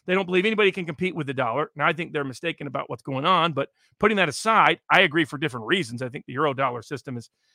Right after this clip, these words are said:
not easy to replace because of how it's uniquely developed and its unique public adoption and networking effect, and because China and nobody wants the burdens of a reserve currency. They would like the benefits, just not the burdens. Everybody wants the benefits, not the burdens,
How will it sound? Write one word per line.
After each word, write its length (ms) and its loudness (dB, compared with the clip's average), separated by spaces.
not 200 6
easy 280 2
to 180 -8
replace 400 -2
because 320 -6
of 80 -8
how 160 2
it's 140 -8
uniquely 360 -4
developed 480 2
and 140 2
its 140 -6
unique 340 0
public 280 -2
adoption 460 2
and 120 -2
networking 360 -6
effect, 360 -8
and 140 4
because 280 0
China 400 0
and 120 0
nobody 360 4
wants 280 0
the 80 -8
burdens 680 0
of 120 4
a 60 -6
reserve 360 -6
currency. 380 -10
They 100 0
would 100 2
like 140 0
the 60 -8
benefits, 540 -4
just 140 -8
not 120 4
the 80 -8
burdens. 600 2
Everybody 240 4
wants 160 -2
the 80 -10
benefits, 460 -2
not 160 -6
the 60 -20
burdens, 420 -4